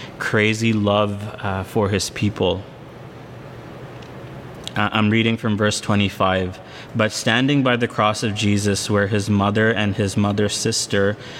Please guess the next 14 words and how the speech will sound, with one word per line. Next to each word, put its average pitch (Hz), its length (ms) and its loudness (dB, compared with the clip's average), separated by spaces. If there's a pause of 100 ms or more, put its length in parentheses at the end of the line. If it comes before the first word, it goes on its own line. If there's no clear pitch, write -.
(120)
Mary, 107 340 4
the 107 100 0
wife 104 300 0
of - 160 -8
Clopas, 101 640 0
and 98 380 0
Mary 98 320 4
Magdalene. 95 680 0 (800)
And 104 160 4
when 107 160 4
Jesus 123 320 2
saw 135 300 4
his 135 240 2
mother 92 460 2